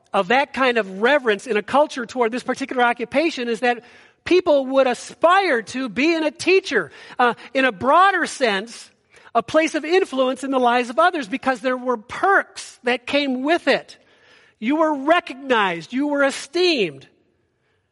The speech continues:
It was, it was not necessarily because God called you into it. You just wanted to be noticed, to have power over others. This is very prevalent in Jesus' teachings.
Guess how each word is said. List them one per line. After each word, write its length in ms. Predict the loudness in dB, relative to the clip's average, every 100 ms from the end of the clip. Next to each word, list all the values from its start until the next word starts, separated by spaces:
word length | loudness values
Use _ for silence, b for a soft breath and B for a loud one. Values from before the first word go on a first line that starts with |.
| _ -2
It 80 |
was, 280 | 0 0 -2 B B
it 100 | -2
was 320 | 0 -2 -6 _ b b b
not 220 | 0 0 2
necessarily 720 | 2 0 -2 -2 2 2 0
because 460 | -2 -2 0 -2 -2
God 400 | 2 4 2 2
called 260 | 0 0
you 160 | 0 -2
into 220 | -2 -2
it. 80 | 0
You 160 | 0
just 180 | 0 -2
wanted 220 | -2 -2
to 80 | -2
be 100 | -2
noticed, 600 | 0 4 4 2 -2 -4
to 60 | -4
have 300 | 0 0 -2
power 640 | -2 2 4 4 4 0 -4 b b b b b _ 0
over 280 | 0 2 2
others. 640 | 2 2 2 -2 -10 -20 _ _ _ _ _ _ _ _ _ _ _ _ _ _ _ _ _ _ _ _ _ _ _ _ _ -12
This 140 | -8
is 140 | -8 -2
very 320 | 0 0 -2
prevalent 580 | -6 0 2 2 0 -2
in 160 | -6
Jesus' 540 | -4 -2 -2 -4 -8 -6
teachings. 580 | -4 -4 -2 -6 -6